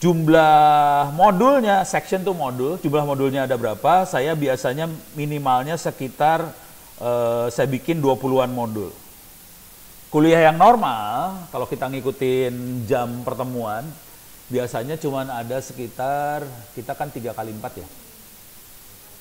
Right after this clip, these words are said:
Tiga kali empat cuman ada dua belas modul. Jadi per, per pertemuan tuh satu modul. Eh, cuman saya biasanya suka saya lebihin.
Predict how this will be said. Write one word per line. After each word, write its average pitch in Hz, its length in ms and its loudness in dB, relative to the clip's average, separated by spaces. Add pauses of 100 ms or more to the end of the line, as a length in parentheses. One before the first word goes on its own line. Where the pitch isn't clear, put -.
(200)
Tiga 110 240 -8
kali 113 160 -6
empat 110 320 -8
cuman 113 320 -10
ada 101 480 -12
dua 104 160 -10
belas 104 240 -12 (640)
modul. 107 400 -6 (1040)
Jadi 117 240 -6
per, 127 160 -6 (320)
per 123 320 -4
pertemuan 127 560 -6
tuh 170 400 -2
satu 135 320 -4
modul. 113 400 -4 (800)
Eh, 117 760 -4 (120)
cuman 147 240 -2
saya 160 160 0
biasanya 147 320 -2
suka 135 320 -6
saya 131 240 -4
lebihin. 131 480 -8